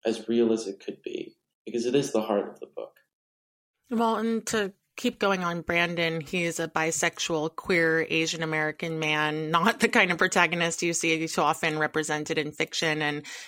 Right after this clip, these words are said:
Speaker 2: at the beginning of the book, he has a serious relationship with a man, and later he's with a woman. And I'm curious about your desire to depict and center a character such as him,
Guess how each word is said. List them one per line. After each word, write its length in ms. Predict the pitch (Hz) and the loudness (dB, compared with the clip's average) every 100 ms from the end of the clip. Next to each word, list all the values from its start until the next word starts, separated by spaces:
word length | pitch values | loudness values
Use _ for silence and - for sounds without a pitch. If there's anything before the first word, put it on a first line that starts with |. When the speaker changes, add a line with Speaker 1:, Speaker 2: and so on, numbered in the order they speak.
| - | -4
Speaker 2:
at 100 | 156 | -2
the 60 | |
beginning 300 | 165 190 196 | 2 4 4
of 80 | 180 | 4
the 60 | 170 | 2
book, 240 | 175 170 | 2 0
he 100 | - | 0
has 180 | 165 160 | 0 2
a 40 | |
serious 400 | 160 - 156 151 | 0 2 2 2
relationship 600 | 156 151 147 160 - 143 - | 0 0 0 -2 -2 -4 -4
with 140 | 147 | -4
a 60 | 151 | -2
man, 500 | 180 185 175 170 156 | 0 2 4 2 0
and 160 | 156 | 0
later 300 | 156 156 151 | 0 2 0
he's 200 | 143 147 | -2 -4
with 160 | 147 143 | -4 -2
a 80 | 156 | -4
woman. 480 | 165 165 160 156 | -2 -2 0 0
And 260 | 151 147 147 - - - - | 0 -2 -4 -10 -16 -16 -2
I'm 280 | 165 170 170 | 2 2 0
curious 460 | - 220 208 196 - | -2 2 2 2 0
about 160 | 165 | 0
your 160 | - 160 | 2 0
desire 480 | 156 160 147 151 151 | -2 0 2 2 0
to 160 | - 151 | -4 -8
depict 520 | - 147 - 160 - | -6 -4 -4 -4 -4
and 160 | 160 151 | -6 -2
center 460 | 151 147 160 156 | -2 -2 0 0
a 40 | 151 | 0
character 800 | - 143 147 - 160 151 151 - | 0 -2 -2 0 2 2 0 0
such 280 | - 147 | -2 0
as 160 | 156 147 | 0 0
him, 420 | 170 156 147 147 | 0 0 0 -2